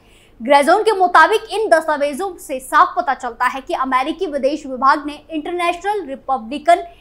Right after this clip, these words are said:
इंस्टीट्यूट आईआरआई को बाकायदा शेख हसीना सरकार को अस्थिर करने का जिम्मा सौंपा था। आईआर रिपब्लिकन पार्टी की एक संस्था नेशनल एंडोमेंट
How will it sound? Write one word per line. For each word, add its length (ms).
इंस्टीट्यूट 540
आईआरआई 680
को 160
बाकायदा 680
शेख 260
हसीना 380
सरकार 520
को 140
अस्थिर 340
करने 340
का 240
जिम्मा 320
सौंपा 340
था। 200
आईआर 320
रिपब्लिकन 640
पार्टी 320
की 160
एक 200
संस्था 560
नेशनल 600
एंडोमेंट 580